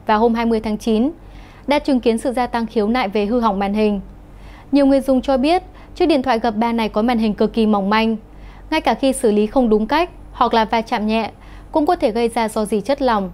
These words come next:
hoặc là gãy nứt. Hôm mười chín tháng mười, một người dân từ Hà Nam đã chia sẻ sự thất vọng với điện thoại màn hình gập mới của Huawei. Anh cho biết đã gặp phải bốn vấn đề chỉ trong mười ngày. Bản lề máy có tiếng cọt kẹt, tai nghe bị rè,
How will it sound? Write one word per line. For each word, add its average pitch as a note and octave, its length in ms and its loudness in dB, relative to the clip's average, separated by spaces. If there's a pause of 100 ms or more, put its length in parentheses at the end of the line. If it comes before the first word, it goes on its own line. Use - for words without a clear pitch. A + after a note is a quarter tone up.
hoặc G#3+ 200 0
là G#3 100 2
gãy A3 180 0
nứt. D4+ 220 0 (840)
Hôm D4+ 240 2
mười B3+ 100 4
chín A#3+ 200 -4
tháng A3+ 220 -2
mười, A3+ 320 2 (260)
một B3+ 120 2
người A#3+ 160 0
dân B3+ 180 -2
từ A#3 120 0
Hà G#3 160 -2
Nam A3+ 200 -2
đã A3+ 80 0
chia B3+ 180 -2
sẻ G3 200 -4
sự A3 140 -4
thất C#4 220 -6
vọng A#3+ 220 2 (480)
với B3 140 2
điện B3+ 180 -2
thoại B3+ 140 -2
màn A3+ 200 -2
hình A3+ 140 0
gập A3+ 180 -2
mới A3 240 2
của B3 140 0
Huawei. A3 520 0 (580)
Anh D4 180 2
cho D4+ 120 0
biết C#4+ 180 0
đã C4+ 140 0
gặp B3+ 180 -2
phải G#3 140 0
bốn G#3 240 2
vấn G#3+ 200 -2
đề A3 280 0 (200)
chỉ A3+ 120 -2
trong A#3 220 -2
mười G#3+ 140 0
ngày. G#3 340 -2 (640)
Bản A#3+ 200 2
lề A#3+ 140 0
máy A#3 200 -2
có B3+ 140 -2
tiếng A#3+ 220 0
cọt B3+ 200 -2
kẹt, A3 220 0 (260)
tai B3 140 2
nghe A#3+ 160 -2
bị A3 180 -4
rè, G#3 360 -2